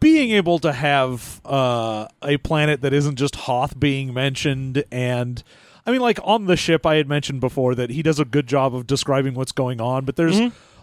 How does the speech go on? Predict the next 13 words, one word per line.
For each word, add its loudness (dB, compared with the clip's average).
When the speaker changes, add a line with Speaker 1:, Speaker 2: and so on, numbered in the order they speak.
Speaker 1:
a 0
bunch 0
of 4
little 2
bits -2
that 0
we 2
didn't -2
get -2
to. 4
There's, 2
like, 2
these 0